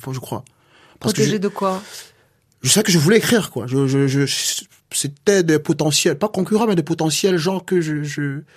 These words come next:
Speaker 1: disons que j'aurais, j'aurais voulu lire, et je, je lis ces gens maintenant, voilà, mes contemporains, actuellement, avec le cœur tranquille maintenant.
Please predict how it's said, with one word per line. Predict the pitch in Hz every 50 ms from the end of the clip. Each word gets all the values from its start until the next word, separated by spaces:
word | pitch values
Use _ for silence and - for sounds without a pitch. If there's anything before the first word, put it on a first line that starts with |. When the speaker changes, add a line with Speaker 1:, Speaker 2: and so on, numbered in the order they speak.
| _ - - - - - - - _ _ _
Speaker 1:
disons | - 151 190 190
que | 196 170
j'aurais, | 165 170 226 240 226 - - _ _
j'aurais | 151 147 143 202 208
voulu | 160 151 165 185 208 220 208 202
lire, | 190 208 190 180 - -
et | 127
je, | 110 110 110 - _
je | - 110 123
lis | 143 185
ces | 208 - 208
gens | 165 170 180
maintenant, | 165 160 156 151 185 180 180 156
voilà, | 143 127 120 113 120
mes | 120
contemporains, | 117 131 120 123 120 - - 113 104 120 -
actuellement, | - 123 - 139 123 123 120 117 113 _ -
avec | 113 120 - -
le | 131 120
cœur | 117 135 131 127
tranquille | - - 127 117 - - 151
maintenant. | 131 120 113 - 107 87 -